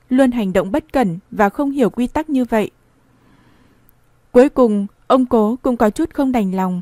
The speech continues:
lời lẽ sâu xa. "Trước kia, con thế nào đều đã là quá khứ. Sau này con chính là vợ của Thành Kiêu. Ba hy vọng con hiểu, mọi ngôn ngữ hành động của con sẽ đại diện cho Thành Kiêu."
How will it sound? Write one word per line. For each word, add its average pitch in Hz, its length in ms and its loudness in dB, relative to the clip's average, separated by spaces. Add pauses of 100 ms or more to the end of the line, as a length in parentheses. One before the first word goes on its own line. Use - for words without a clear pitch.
(160)
lời 208 200 0
lẽ 185 180 -4
sâu 262 240 -6
xa. 240 280 -6 (2000)
"Trước 285 260 -2
kia, 247 260 0 (240)
con 247 200 4
thế 247 180 -2
nào 202 380 -2 (140)
đều 196 220 0
đã 175 140 -2
là 269 180 -6
quá 185 200 -4
khứ. 220 380 -4 (480)
Sau 285 240 2
này 214 160 0
con 180 180 -4
chính 247 260 -4
là 254 120 -2
vợ 190 200 0
của 185 140 -6
Thành 185 280 -6
Kiêu. 254 300 0 (640)
Ba 233 140 4
hy 240 220 0
vọng 185 220 -2
con 247 180 -2
hiểu, 226 380 0 (480)
mọi 233 240 4
ngôn 277 260 0
ngữ 285 240 0
hành 226 200 -2
động 185 180 0
của 185 120 0
con 262 280 -2
sẽ 247 180 -8
đại 262 240 -4
diện 185 240 -4
cho 262 120 -8
Thành 190 260 -6
Kiêu." 247 300 0